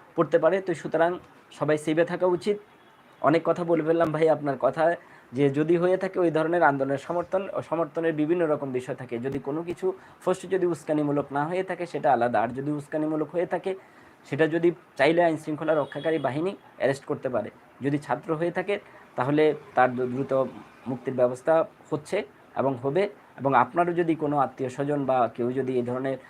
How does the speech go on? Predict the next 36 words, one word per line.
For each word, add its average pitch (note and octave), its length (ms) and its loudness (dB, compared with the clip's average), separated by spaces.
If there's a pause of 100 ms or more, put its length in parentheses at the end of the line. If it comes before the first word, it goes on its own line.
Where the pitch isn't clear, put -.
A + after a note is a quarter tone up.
(260)
নিরপরাধ C3 500 4
হয়ে D#3 180 4
থাকে, D#3 360 -2 (140)
তারও A#2 200 0
যেন C3 220 -2
দ্রুত A#2+ 360 -2 (140)
সে A#2+ 240 -4
মুক্তি B2 320 -6
পায়, D3 260 6 (100)
অথবা A#2+ 300 -2
যদি A#2+ 240 -2
অ-, A#2 100 0 (360)
আহ, B2 160 0
কোনো B2+ 200 -4
ভিকটিমও C3 400 -2
অসুস্থ C3 420 0
হয় D#3 220 2
তাহলে B2+ 300 -2
সেও B2 240 -2
যেন D3 280 -2 (160)
সুস্থ - 300 -8
হয়, D#3 140 0
সেই C#3+ 160 -6
কামনা B2 300 0
করি। A#2 200 -8 (720)
যা C3 160 6
বলছিলাম B2+ 440 -2 (320)
আসলে D3+ 200 0
প্রসঙ্গ D#3 400 2
ছিল E3 200 -2
একরকম, D#3+ 480 2
আপনার C3 280 0
প্রশ্নের B2 360 -2
কারণে C#3 340 2
অন্যরকম A#2 480 -4
প্রসঙ্গতে B2+ 540 -6